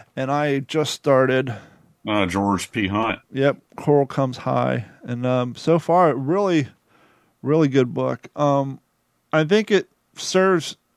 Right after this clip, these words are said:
Speaker 1: you right every once in a while to go and read a really honest, brutal book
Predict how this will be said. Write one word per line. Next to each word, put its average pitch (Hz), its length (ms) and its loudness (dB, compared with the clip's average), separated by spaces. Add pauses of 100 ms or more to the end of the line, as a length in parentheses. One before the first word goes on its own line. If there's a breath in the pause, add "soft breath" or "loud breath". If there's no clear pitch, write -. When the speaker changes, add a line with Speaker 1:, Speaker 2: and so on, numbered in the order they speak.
(160)
Speaker 1:
you 151 160 2
right 156 260 4
every 156 200 2
once 156 340 -4
in 147 60 -8
a 143 40 -4
while 147 220 2
to 135 120 -10
go 139 340 -4 (480)
and 135 220 -6
read 143 240 4
a 131 140 2
really 139 440 0 (140)
honest, 151 640 -6
brutal 139 360 2
book 135 320 2